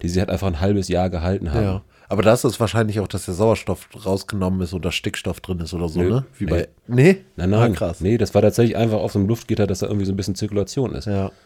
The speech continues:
Speaker 2: Merkt ihr
Speaker 1: Oder
Speaker 2: das
Speaker 1: so.
Speaker 2: Argument nochmal für die, für die Kartoffeln später?
Speaker 1: Oder waren's Kartoffeln? Nein, Quatsch. Nee, es war, es waren halt Zwiebeln. So, und, ähm, ich glaube, zum Thema Haltbarkeit, natürlich, du kannst Tomaten haltbar machen, indem du's einkochst.
Speaker 2: Ja.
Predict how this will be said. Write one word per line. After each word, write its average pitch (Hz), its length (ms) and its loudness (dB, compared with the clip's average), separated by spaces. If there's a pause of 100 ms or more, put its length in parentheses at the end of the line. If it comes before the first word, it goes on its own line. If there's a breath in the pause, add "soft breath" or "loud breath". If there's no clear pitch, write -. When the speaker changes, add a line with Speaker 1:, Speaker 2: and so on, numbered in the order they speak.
(140 soft breath)
Speaker 2:
Merkt 107 220 0
ihr 117 60 0
Speaker 1:
Oder 101 80 4
Speaker 2:
das 107 100 4
Speaker 1:
so. 95 60 2
Speaker 2:
Argument 110 340 6
nochmal 104 220 4
für - 140 -4
die, 98 160 0
für - 120 -12
die 98 60 -4
Kartoffeln 98 420 -6
später? - 260 -10 (1400 loud breath)
Speaker 1:
Oder 78 160 -12
waren's 76 180 -10
Kartoffeln? 73 460 -14 (240)
Nein, - 220 -12
Quatsch. - 200 -6 (320 loud breath)
Nee, 98 100 6
es 98 120 4
war, 117 160 6
es 101 100 0
waren 110 140 4
halt 107 140 2
Zwiebeln. 80 420 -2
So, - 160 -4
und, 90 140 -2 (380 loud breath)
ähm, 92 340 2 (720)
ich - 140 -10
glaube, 110 400 2
zum 95 140 -6
Thema 107 260 2
Haltbarkeit, 131 420 2
natürlich, 101 300 0
du 95 80 -4
kannst 95 240 -2
Tomaten 98 300 -2
haltbar 98 240 -2
machen, 123 200 -2
indem 82 140 -4
du's 80 140 -6
einkochst. - 560 -8 (920)
Speaker 2:
Ja. 98 360 4